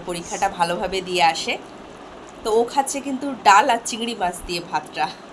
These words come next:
কারণ আরও তরকারিপত্র হয়েছিল, ও খায়নি। তো ডাল আর চিংড়ি মাছ দিয়েই ভাতটা খেয়ে যাচ্ছে। এই যে ও খাচ্ছে বসে, এই দেখুন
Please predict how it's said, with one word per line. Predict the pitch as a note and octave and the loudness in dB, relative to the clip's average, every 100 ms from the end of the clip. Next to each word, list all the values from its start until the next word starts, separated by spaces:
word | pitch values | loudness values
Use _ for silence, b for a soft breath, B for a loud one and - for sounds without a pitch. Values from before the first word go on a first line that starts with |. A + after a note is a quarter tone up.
| - B B B B - | -16 B B B B 2
কারণ | G3 G3 | 4 6
আরও | G3 F#3 | 4 2
তরকারিপত্র | B3+ F#3 F#3 A3 G#3+ A#3 C4+ | 2 -2 0 -2 -2 -4 -4
হয়েছিল, | A#3+ G#3 G#3 A3 | -2 -2 -2 -2
ও | G#3 G3 - | -2 -2 -2
খায়নি। | G#3+ F#3+ D#3+ B2+ - - - - - - - - - - | 2 2 2 -8 -14 -18 -18 -18 -16 -16 -16 -16 -14 -4
তো | F#3 F3+ | -2 4
ডাল | F3+ G3+ C#4+ | 8 8 6
আর | A3+ | 0
চিংড়ি | - G#3 G#3+ | 0 0 2
মাছ | F#3+ F#3+ F3+ | 2 0 -2
দিয়েই | C4 | -4
ভাতটা | B3+ F#3+ - F3 | -2 -6 -4 -6
খেয়ে | - E3 | -4 -4
যাচ্ছে। | D#3 D3 - D#3 | -4 -4 -4 -2
এই | E3+ | -2
যে | F3 E3+ | -2 -2
ও | E3+ - | -4 -2
খাচ্ছে | E3 - B3+ | -2 -2 -4
বসে, | F3+ F3+ C4 F4+ - - - - - - - - - - - - - | -4 -6 -6 -8 -10 -14 -14 -14 -14 -12 -12 -12 -14 -16 -16 -16 -14
এই | D3 D3 | -12 -10
দেখুন | D#3 D#3 | -10 -10